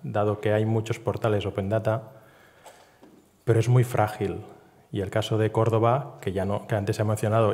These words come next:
y ahora ya no existe, el portal Open Data demuestra que, bueno, que es, la situación es frágil. Se han abierto muchos portales, pero con,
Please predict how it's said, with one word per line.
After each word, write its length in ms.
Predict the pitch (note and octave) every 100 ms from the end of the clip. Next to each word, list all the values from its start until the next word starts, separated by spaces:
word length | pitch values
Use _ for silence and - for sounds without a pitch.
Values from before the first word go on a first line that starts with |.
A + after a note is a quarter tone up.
| G#2+
y 40 |
ahora 160 | G#2 G#2+
ya 100 | G#2
no 80 |
existe, 380 | G2+ - A#2 -
el 160 | B2+ A#2+
portal 300 | - - G2+
Open 160 | G2+ G2+
Data 240 | G2+ A2
demuestra 560 | G2+ G#2 - A2 A2 - - - - - - -
que, 640 | A#2 G2+ G2+ G2 F#2+ - C3 - C#3
bueno, 200 | F#2+ F2 - - _ _ _ -
que 160 | G#2
es, 160 | G2+ -
la 80 | A2
situación 320 | A#2+ A2 A#2
es 100 | A#2
frágil. 500 | - G#2+ - G2 G2 - - -
Se 160 | -
han 80 | A#2+
abierto 760 | A2+ A#2 A#2 - A#2 G#2+ A2 -
muchos 260 | A#2 G#2+ A2+
portales, 500 | - - B2+ B2 B2
pero 300 | A2+ G#2 F#2+
con, 340 | G2+ G2 G2+